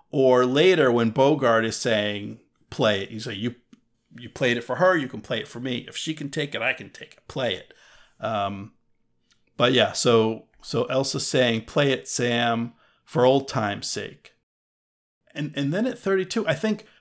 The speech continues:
"Round up the usual suspects." I think that's really low. I mean, that's, that is a line that is so iconic. There's a movie called The Usual Suspect. Like, this line has become the title of a film.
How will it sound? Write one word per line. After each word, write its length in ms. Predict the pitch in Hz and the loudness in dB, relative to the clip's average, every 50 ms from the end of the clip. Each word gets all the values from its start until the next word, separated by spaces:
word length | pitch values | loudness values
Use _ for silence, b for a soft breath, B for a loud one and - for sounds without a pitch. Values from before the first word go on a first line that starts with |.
| b b b | b b b
"Round 320 | 135 151 165 202 247 269 | 2 4 6 6 4 4
up 160 | 320 - - | 2 0 -2
the 80 | - 226 | -2 -4
usual 400 | 196 196 214 208 202 220 220 208 | -2 -2 -2 -2 -4 -4 -6 -4
suspects." 720 | - - - 214 247 220 - - - 139 120 - - - | -4 -2 0 0 -2 -2 -2 -2 0 0 0 0 -2 -6
I 60 | 120 | -8
think 340 | - - - 208 233 226 - | -8 -6 -4 -4 -4 -4 -4
that's 240 | 294 226 220 - 139 | -6 -8 -8 -8 -10
really 420 | 135 131 143 160 160 180 202 196 | -6 -2 -2 -2 0 -2 -4 -4
low. 640 | 170 160 165 185 226 240 208 - 98 101 101 - - - | -6 -6 -4 -2 0 0 -2 -2 -4 -10 -12 -12 -12 -6
I 40 | 127 | -2
mean, 160 | 131 139 139 | 0 2 4
that's, 440 | 151 165 190 220 214 - - - - b b b b b b | 4 4 4 2 0 -4 -8 -8 -10 b b b b b b
that 180 | - 147 165 226 | 4 4 4 4
is 140 | 247 208 214 | 2 2 2
a 100 | 180 156 | 2 2
line 360 | 147 143 147 151 151 151 143 | 4 4 4 4 4 4 2
that 100 | 127 120 | 2 0
is 120 | 120 - | 0 -2
so 200 | - - 160 151 | -2 0 0 0
iconic. 880 | 151 147 131 - - - - 165 170 165 135 110 101 101 104 - - _ _ _ _ _ - | 2 0 0 -2 -4 -6 -4 -2 0 2 2 0 0 -4 -6 -10 -14 _ _ _ _ _ -6
There's 360 | 143 - 170 175 185 165 180 | 0 4 6 6 6 6 6
a 120 | 180 165 | 4 4
movie 420 | 127 131 175 214 220 175 151 143 143 | 4 4 4 4 4 2 2 0 0
called 380 | - - - 170 165 147 127 | 2 4 4 6 6 6 4
The 80 | 127 123 | 2 2
Usual 400 | 117 127 143 151 151 147 147 143 | 2 4 4 4 4 2 2 2
Suspect. 340 | - 202 202 - - 117 117 | 2 0 0 -2 -2 -2 0
Like, 220 | 120 123 107 120 | 0 0 2 4
this 280 | 160 170 175 170 - 156 | 4 4 4 4 2 2
line 440 | 147 151 160 160 143 127 117 117 | 2 4 4 4 4 4 2 2
has 180 | 120 123 123 117 | 2 0 0 -2
become 540 | - 135 120 - - - 160 143 123 110 110 | -2 -6 -6 -4 0 0 2 2 2 0 0
the 100 | 110 110 | -2 -2
title 420 | - - - 131 139 139 135 - | -4 -2 0 0 0 0 0 -2
of 160 | - 123 120 | -2 -2 -2
a 120 | 117 120 120 | -2 -2 -4
film. 420 | - - 143 147 120 98 107 110 | -4 -2 -2 -2 -2 -4 -8 -12